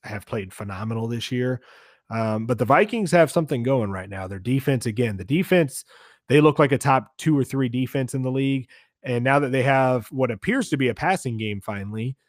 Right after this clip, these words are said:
uh, I, I mean, it's gonna be hard to beat the Vikings now. So I'm, I'm going Vikings.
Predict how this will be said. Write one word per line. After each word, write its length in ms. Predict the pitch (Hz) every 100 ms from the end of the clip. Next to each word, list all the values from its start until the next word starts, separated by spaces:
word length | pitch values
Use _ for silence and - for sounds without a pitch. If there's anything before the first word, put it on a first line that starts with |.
| _ _ _ -
uh, 640 | 123 120 117 113 113 110 -
I, 340 | 123 123 135
I 40 | 135
mean, 180 | 135 131
it's 160 | 139
gonna 160 | - 202
be 100 | 165
hard 200 | 151 143
to 60 |
beat 200 | 131 175
the 80 | 127
Vikings 460 | 107 98 - 95 -
now. 200 | 101 98
So 120 | -
I'm, 160 | 107 165
I'm 180 | 131 165
going 220 | 202 175
Vikings. 640 | 151 185 90 87 - -